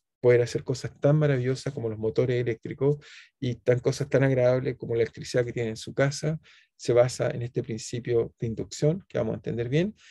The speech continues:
Y finalmente espero que podamos cubrir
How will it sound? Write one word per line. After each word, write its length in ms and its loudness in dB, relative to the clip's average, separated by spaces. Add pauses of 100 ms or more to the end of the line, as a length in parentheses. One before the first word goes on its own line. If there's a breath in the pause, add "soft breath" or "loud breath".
(420 loud breath)
Y 120 -6
finalmente 640 0
espero 380 2
que 200 -2
podamos 460 -4 (120)
cubrir 480 -2